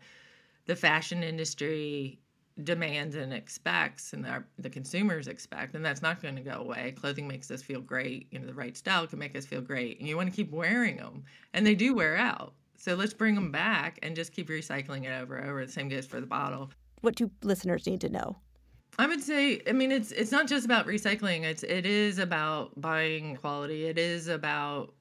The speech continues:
Speaker 1: wearing and consuming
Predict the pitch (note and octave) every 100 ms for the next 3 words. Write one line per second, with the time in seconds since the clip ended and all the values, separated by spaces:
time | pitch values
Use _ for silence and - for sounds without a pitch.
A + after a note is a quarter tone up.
0 | - D#3+ D#3+ D#3 D3 D3+ D3 C#3+ C#3 -
1 | _ _ _ _ _ _ _ - D#3 D3
2 | E3 D3+ - F3+ E3+ D#3+ D3+ D3